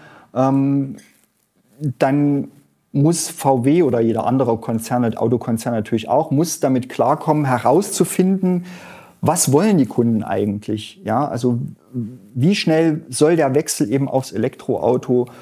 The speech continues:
überhaupt, äh, von, vonstatten gehen? Ist jetzt die Lösung, äh, Tesla nachzueifern oder ist die Lösung eben, einfach seinen eigenen, äh, äh, Weg zu gehen? Ähm,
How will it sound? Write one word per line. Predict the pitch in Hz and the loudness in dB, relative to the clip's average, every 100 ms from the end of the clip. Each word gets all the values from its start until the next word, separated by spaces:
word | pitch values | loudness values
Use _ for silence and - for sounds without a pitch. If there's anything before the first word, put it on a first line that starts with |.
| - - | -20 -4
überhaupt, | 131 127 117 117 - | 0 2 2 0 -4
äh, | - 117 104 - 107 | -2 0 0 -4 -10
von, | - 110 110 - _ | -4 -2 -2 -6 _
vonstatten | - 110 - 139 175 151 | -4 -4 0 0 2 2
gehen? | 160 143 | 2 2
Ist | 139 | 0
jetzt | 139 - | 0 0
die | 127 | 2
Lösung, | 139 139 143 135 127 - - _ - - - - - | 2 2 2 2 0 -4 -20 _ -12 -12 -14 -16 -6
äh, | 120 123 117 107 110 90 95 | 0 2 2 0 -2 -4 -8
Tesla | - 175 - 160 | 0 0 2 2
nachzueifern | 156 147 - 120 127 147 147 151 143 | 2 2 0 0 2 0 0 0 2
oder | 120 | 2
ist | 107 127 135 | 0 -2 0
die | |
Lösung | 123 131 135 131 131 127 - | 2 2 2 2 2 0 -4
eben, | 110 123 120 117 117 113 113 85 78 - - _ _ _ _ _ - - | -2 0 0 0 2 0 0 -4 -10 -20 -20 _ _ _ _ _ -10 -4
einfach | 127 120 | 0 0
seinen | 117 120 | 2 0
eigenen, | - 113 113 110 - | 0 -2 0 -2 -4
äh, | 107 107 | -4 -4
äh, | 98 - 110 107 - - | -4 -4 -2 -2 -4 -8
Weg | 104 139 147 - | 0 0 0 -4
zu | 113 | -2
gehen? | 101 95 104 - - - - | -2 -2 -4 -8 -20 -20 -8
Ähm, | 117 120 117 110 | -2 0 0 -2